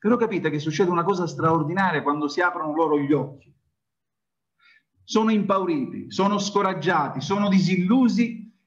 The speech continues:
e in pieno giorno si stanno allontanando da Gerusalemme. Si aprono gli occhi e di notte, senza aspettare, in fretta, tornano a Gerusalemme.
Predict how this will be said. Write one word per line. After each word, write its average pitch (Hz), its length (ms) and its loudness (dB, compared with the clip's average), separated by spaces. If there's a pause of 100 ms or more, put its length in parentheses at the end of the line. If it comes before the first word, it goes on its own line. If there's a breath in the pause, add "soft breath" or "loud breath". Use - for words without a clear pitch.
e 190 100 2
in 196 180 2
pieno 233 300 0
giorno 247 460 0
si - 100 -12
stanno 214 280 0
allontanando 208 520 0
da 208 80 4
Gerusalemme. 170 680 -2 (2250)
Si - 200 -6
aprono 143 380 0
gli 127 100 0
occhi - 680 -4 (1900)
e 143 160 0
di 123 80 4
notte, - 520 -2 (680)
senza 123 320 -4
aspettare, 110 580 -8
in 110 180 -6
fretta, - 680 -8 (800)
tornano 139 800 0
a 120 100 -8
Gerusalemme. 110 760 -6